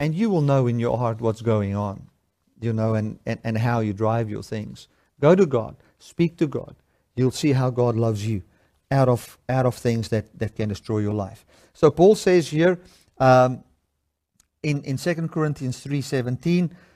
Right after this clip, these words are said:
it says, "Now the Lord is that Spirit." So if we're born of the Spirit, or led of the Spirit,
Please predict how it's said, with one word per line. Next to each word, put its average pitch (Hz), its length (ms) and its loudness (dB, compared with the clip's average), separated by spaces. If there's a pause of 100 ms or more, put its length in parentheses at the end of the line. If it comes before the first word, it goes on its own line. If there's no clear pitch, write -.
(340)
it - 100 -8
says, 147 220 2
"Now 156 320 4
the 147 200 2
Lord 185 340 6
is 170 280 -2
that 135 200 0
Spirit." 104 380 -6 (120)
So - 180 -4
if 180 180 0
we're 180 160 -2
born 202 420 4
of 165 300 0
the 131 100 2
Spirit, 170 560 2 (1000)
or 147 140 4
led 190 380 6
of 151 300 2
the 131 100 -2
Spirit, 151 560 -4